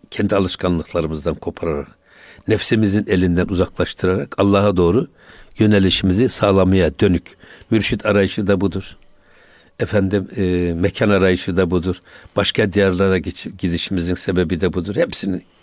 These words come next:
arka plandaki esas gaye bu. Bu gayeyi yalnız kaybetmemek lazım.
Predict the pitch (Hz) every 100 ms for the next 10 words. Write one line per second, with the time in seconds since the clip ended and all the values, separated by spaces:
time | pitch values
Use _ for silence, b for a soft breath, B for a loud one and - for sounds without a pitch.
0 | b b b b 117 - 87 - 104 95
1 | 87 87 - 101 - 104 - 92 95 165
2 | - - B B B B 170 113 104 92
3 | 107 139 98 85 113 - 85 82 80 -
4 | 67 - - - -